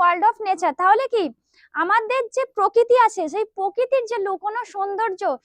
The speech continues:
সেই সম্পর্কে তিনি বর্ণনা দিয়েছিলেন। হিডেন মানে কি? লুকানো।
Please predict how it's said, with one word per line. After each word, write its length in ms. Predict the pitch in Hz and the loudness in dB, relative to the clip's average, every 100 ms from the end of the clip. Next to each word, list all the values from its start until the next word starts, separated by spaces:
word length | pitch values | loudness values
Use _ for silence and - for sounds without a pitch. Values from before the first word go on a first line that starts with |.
| _ _ | _ _
সেই 240 | - 453 | -4 -4
সম্পর্কে 520 | 453 392 359 370 359 | -2 -8 -2 -4 -4
তিনি 240 | 427 427 453 | -6 -4 -2
বর্ণনা 440 | 415 330 330 359 | -2 -2 -2 -4
দিয়েছিলেন। 420 | 370 370 339 277 | -4 -6 -6 -8
হিডেন 320 | 285 349 453 466 | -8 -6 -6 -6
মানে 200 | 392 381 | -8 -8
কি? 120 | 370 | -6
লুকানো। 400 | 330 339 330 | -6 -6 -4